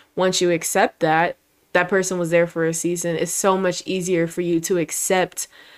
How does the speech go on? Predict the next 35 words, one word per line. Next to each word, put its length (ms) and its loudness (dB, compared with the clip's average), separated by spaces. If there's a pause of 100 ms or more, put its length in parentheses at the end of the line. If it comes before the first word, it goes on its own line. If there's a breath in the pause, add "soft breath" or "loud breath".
(260 loud breath)
um, 520 4
the 100 2
change 840 2
that 160 4
comes 300 0
with 140 -2
that 280 2
and 140 0
the 80 2
growth, 480 2 (260 loud breath)
not 200 4
only 280 4
within 840 2 (380)
your 220 6
new 580 4
circle 840 4 (100)
of 240 0
people, 400 0
but 160 2
also 320 4
within 320 -2
yourself. 800 -2 (320 loud breath)
So 600 6
it's, 640 0
it's 240 4
a, 420 8
it's 200 4
an 100 8
inevitable 580 4
experience, 760 2
but 120 2
it's 140 2
also 300 4
an 100 0
opportunity 1000 0